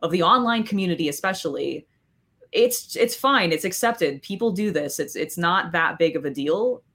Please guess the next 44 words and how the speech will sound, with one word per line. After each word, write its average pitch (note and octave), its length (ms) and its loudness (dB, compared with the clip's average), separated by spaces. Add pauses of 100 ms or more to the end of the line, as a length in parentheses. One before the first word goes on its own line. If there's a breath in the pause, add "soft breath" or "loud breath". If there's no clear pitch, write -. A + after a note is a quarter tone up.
And F3+ 200 0
the E3+ 60 2
fact F#3+ 260 0
that F#3 140 0
it D#3 100 -2
still E3 640 0
is G3 560 -2 (240 soft breath)
and E3+ 100 -4
that - 120 -4
she's E3+ 200 -4
getting D#3 260 0
punished F3 400 -6
for A3 260 -2
it B3+ 240 0 (960)
is F3+ 340 0
just, - 500 -4
like, A3 140 2
I, C4 140 4
I A#3+ 200 2
know D4 200 4
she's C4+ 180 0
gonna F#3+ 120 0
be D3 40 -2
fine. C#3+ 320 -4
Like, D3+ 100 -4
I'm G3+ 80 0
not C4+ 160 4
actually B3+ 280 0
worried D3 460 -2
about G3 260 -2
Mandy G#3 260 -6
Rose. G#3 300 -2
She's F3+ 240 -6
going F3 420 0
to E3+ 120 -8
be D#3 200 -2
able C#3+ 240 -4
to D3 140 -10
go C#3+ 360 -2
and C#3+ 180 -4
do C#3 220 -6
whatever D3 380 -2
she A3+ 160 -6
wants. D3+ 500 -4